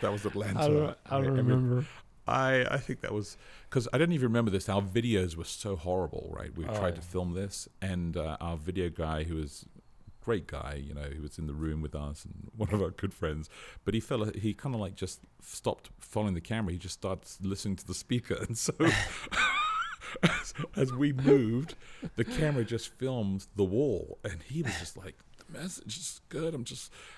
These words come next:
Speaker 1: I'm like, "Dude, you should, you should be looking at the camera as well."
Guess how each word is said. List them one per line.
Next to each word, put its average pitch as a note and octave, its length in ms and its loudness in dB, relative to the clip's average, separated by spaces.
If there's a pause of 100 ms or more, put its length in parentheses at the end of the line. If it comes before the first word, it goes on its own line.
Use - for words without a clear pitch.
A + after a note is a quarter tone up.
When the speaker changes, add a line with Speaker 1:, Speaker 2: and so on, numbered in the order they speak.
(120)
Speaker 1:
I'm A#2+ 140 -4
like, C3+ 120 -6 (360)
"Dude, E3 220 -4
you E3 80 -10
should, B2 180 -8 (220)
you C#3 80 -12
should - 160 -12
be D3+ 80 -6
looking D#3+ 280 -6
at - 60 -8
the - 60 -12
camera D3+ 360 -4
as - 140 -6
well." - 240 0